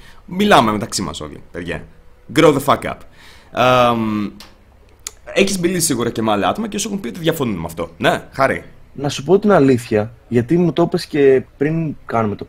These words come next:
Speaker 2: podcast, ελάχιστοι έχουν έρθει να μου το πει. Βασικά, από άτομα που ξέρω και συναναστρέφομαι, κανείς δεν έχει έρθει να μου το πει.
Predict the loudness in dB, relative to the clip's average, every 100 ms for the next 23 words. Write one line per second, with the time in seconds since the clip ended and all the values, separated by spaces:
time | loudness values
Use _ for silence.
0 | -12 -10 -10 -12 -14 _ _ -20 -20 -2
1 | 2 4 4 2 0 2 2 2 0 -2
2 | -4 -4 0 2 2 -2 -20 -4 -4 2
3 | 4 4 2 -2 -4 -2 4 6 4 0
4 | -2 -2 -2 0 0 0 -2 -4 -8 -16
5 | -6 0 2 2 2 0 0 -6 -10 -8
6 | -10 -12